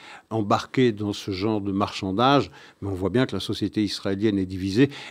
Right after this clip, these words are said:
et on le comprend parfaitement. Qui a, qui est un parent de près ou de loin d'un des otages, demandera naturellement tous les sacrifices à Israël pour les libérer, quelles que soient les conséquences futures.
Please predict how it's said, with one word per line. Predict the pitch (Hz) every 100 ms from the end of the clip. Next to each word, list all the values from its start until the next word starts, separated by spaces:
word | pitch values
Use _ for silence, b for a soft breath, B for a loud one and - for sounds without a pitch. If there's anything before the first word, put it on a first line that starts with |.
| B
et | 117
on | 107
le | 110 110
comprend | - 107 147
parfaitement. | 143 143 - 123 131 127 110 B B B -
Qui | - 139 131
a, | 131 120 107 - _
qui | - 185 -
est | - 143 135
un | 120
parent | - 113 117 131 - _ _ _ _ _ _ _ _ -
de | 98 92
près | - 131 123
ou | 107
de | 95 107
loin | 104 104 117 - b -
d'un | 107
des | 98 101
otages, | 98 - 123 143 117 113 B B
demandera | 98 101 107 104 113
naturellement | 123 104 - 101 104 107 123
tous | 117 147
les | 131
sacrifices | 117 120 - 113 - 135 -
à |
Israël | 110 101 - 123
pour | 120 107 110
les |
libérer, | 101 104 98 104 131 135 B -
quelles | 151
que | 143
soient | 135 139 123
les |
conséquences | 113 117 - 113 120 110
futures. | - 131 - 123 98